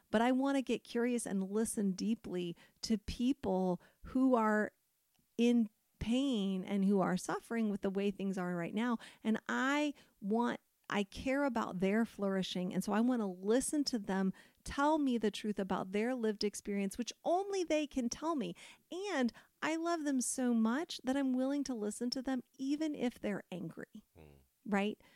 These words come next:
Speaker 1: Because I understand that people are allowed to be angry, especially when they're experiencing great injustice." Um, and so I, I just think to long for,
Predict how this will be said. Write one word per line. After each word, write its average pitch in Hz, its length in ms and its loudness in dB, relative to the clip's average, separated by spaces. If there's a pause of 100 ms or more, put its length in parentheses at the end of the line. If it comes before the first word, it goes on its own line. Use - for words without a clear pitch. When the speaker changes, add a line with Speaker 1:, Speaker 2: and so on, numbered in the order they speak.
(180)
Speaker 1:
Because 196 500 0 (300)
I 254 180 -2
understand 349 840 -2
that 220 280 -2 (680)
people 302 320 -2
are 311 160 0
allowed 254 400 0
to 262 120 0
be 240 240 0
angry, 220 640 0 (640)
especially 302 600 -4
when 247 240 4
they're 240 180 4
experiencing 233 580 -2
great 202 260 -2
injustice." 202 800 -2 (360)
Um, 208 360 2 (120)
and 247 140 4
so 262 140 2
I, - 200 0 (120)
I 262 80 4
just 320 200 -2
think 254 340 -4 (560)
to 240 260 -2 (100)
long 269 580 -2
for, 220 640 -2